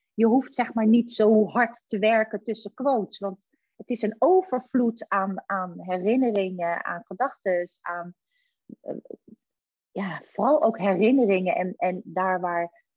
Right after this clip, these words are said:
ouders dan verdriet hebben, wordt er ook wel hier aan de keukentafel <laughs> ook wel gelachen, omdat er, omdat er zoveel vreugde,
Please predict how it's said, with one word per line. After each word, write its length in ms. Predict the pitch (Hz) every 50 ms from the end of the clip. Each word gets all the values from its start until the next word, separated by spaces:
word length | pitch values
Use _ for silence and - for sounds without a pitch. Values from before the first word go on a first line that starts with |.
| _ -
ouders 400 | - 185 190 190 190 185 - -
dan 200 | - 165 170 -
verdriet 420 | - 165 - 175 220 311 - -
hebben, 260 | - 247 233 220 226 202
wordt 260 | 196 214 220 - -
er 100 | - _ _
ook 260 | - 240 294 311 302 -
wel 380 | 226 226 220 220 220 214 220
hier 200 | 226 220 226 -
aan 100 | - 214
de 100 | 214 214 -
keukentafel 640 | 226 226 226 220 - - 202 190 196 240 262 - -
<laughs> 40 | -
ook 100 | 427 -
wel 160 | 247 220 208
gelachen, 560 | - - 208 185 185 226 285 254 - - 208
omdat 300 | 202 202 208 202 214 -
er, 180 | - 202 196 _ _ _ _ _ _ _ _ _ _ _
omdat 260 | - 220 214 226 220 -
er 80 | 214
zoveel 280 | - 262 262 - - 190
vreugde, 840 | - - - 247 339 415 508 494 427 - - 214 180 156 143 -